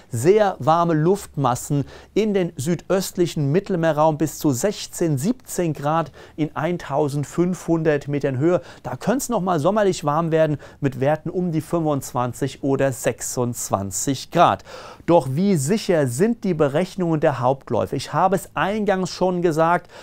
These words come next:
als Meteorologe muss man auch immer wieder die Ensembleprognose gut im Blick behalten, denn die zeigt, wie gut oder wie schlecht ein Hauptlauf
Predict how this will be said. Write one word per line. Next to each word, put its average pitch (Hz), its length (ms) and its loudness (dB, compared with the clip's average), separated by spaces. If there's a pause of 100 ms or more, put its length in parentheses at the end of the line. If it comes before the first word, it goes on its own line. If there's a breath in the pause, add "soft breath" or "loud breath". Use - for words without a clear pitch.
(120)
als 156 280 0
Meteorologe 165 880 2
muss 185 320 -2
man 185 100 0
auch 156 160 -4
immer 220 460 0
wieder 185 320 2
die 170 200 -8
Ensembleprognose 180 1200 2
gut 214 400 0
im 190 160 2
Blick - 280 -4
behalten, 185 540 2 (320 loud breath)
denn 175 240 2
die 220 240 -2
zeigt, 180 540 -4
wie 156 140 0
gut 190 380 0 (340 soft breath)
oder 214 280 4
wie 156 120 -2
schlecht 151 500 -2
ein 139 280 -4
Hauptlauf 123 540 -2